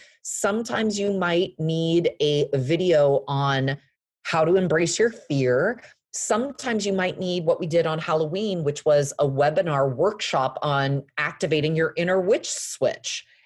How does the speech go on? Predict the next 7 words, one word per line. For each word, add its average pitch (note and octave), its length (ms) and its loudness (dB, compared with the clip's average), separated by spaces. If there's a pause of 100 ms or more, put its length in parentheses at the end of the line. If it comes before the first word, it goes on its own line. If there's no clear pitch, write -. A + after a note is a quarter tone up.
and, E3+ 100 -2
like, F3 180 -2
what F#3+ 200 0
that G#3 160 0
even G#3+ 340 0
means. E3 720 -6
And E3 500 -2